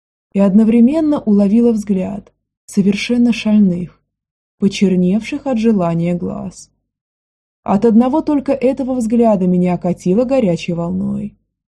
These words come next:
А когда муж принялся медленно, с наслаждением стаскивать бретельку сорочки,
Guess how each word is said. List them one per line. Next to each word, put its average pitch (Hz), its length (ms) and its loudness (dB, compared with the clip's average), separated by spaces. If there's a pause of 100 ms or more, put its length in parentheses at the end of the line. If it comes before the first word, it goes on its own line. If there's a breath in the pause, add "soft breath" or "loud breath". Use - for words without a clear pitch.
(240)
А - 80 -2
когда 196 340 2
муж 226 280 4
принялся 214 480 2
медленно, 196 760 2 (480)
с - 100 -8
наслаждением 220 800 0
стаскивать 226 640 -4
бретельку 208 500 -2
сорочки, 175 680 -10